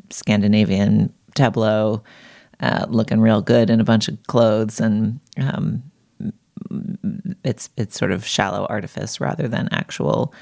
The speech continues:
depth. And I, I enjoyed watching it.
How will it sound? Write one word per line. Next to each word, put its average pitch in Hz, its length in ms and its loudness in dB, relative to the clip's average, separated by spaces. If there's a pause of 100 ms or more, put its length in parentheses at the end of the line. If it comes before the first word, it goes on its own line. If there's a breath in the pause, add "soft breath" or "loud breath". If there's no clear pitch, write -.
(500 loud breath)
depth. - 420 -2 (400 soft breath)
And 151 240 2
I, 165 720 2 (2250)
I 349 1040 -4
enjoyed 247 440 6
watching - 400 2
it. - 300 0